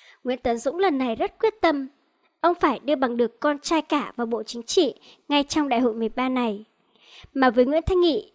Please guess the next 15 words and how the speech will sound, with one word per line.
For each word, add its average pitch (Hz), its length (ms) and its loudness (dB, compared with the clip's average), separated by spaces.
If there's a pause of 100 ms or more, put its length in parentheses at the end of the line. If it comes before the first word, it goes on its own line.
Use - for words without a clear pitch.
(300)
nếu 262 200 8
cha 370 220 2
cậu 294 260 6
không 349 220 -2
dẹp 302 280 0
tảng 277 300 -2
đá 240 160 -2
Nguyễn 302 180 2
Phú 269 160 -2
Trọng 320 280 2 (440)
thì 294 220 4
xem 320 260 4
như 320 100 4
cơ 330 160 4
hội 311 180 10